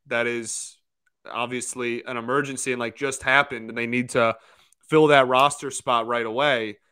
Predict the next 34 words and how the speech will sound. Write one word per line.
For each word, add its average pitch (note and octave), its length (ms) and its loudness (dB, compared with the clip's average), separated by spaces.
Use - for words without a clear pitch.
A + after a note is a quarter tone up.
But C#3 320 4
no C#3 400 4
one B3 280 4
seems A3+ 440 -4
to G#3 120 0
know G3 380 4
of E3+ 100 2
any E3+ 300 0
injury F3+ 420 -2
that C#3 140 0
happened C3 540 -2
during C#3+ 540 -4
the C3+ 220 -2
back-to-back C#3 840 0
against C3 360 -8
Boston. C3 600 -2
Larkin D#3 400 -2
went E3 160 0
into D3+ 260 -8
the C#3+ 80 -4
tunnel D3+ 380 -4
for D3 160 -8
a B2+ 80 -6
second, C#3+ 580 -4
but B2 180 -6
he B2 160 -8
came C#3+ 380 -8
back C3 300 0
out C#3 300 2
and, A#2+ 340 -8
like, A#2+ 220 -8
played C3+ 300 -4
well. A#2+ 500 0
So D#3+ 480 6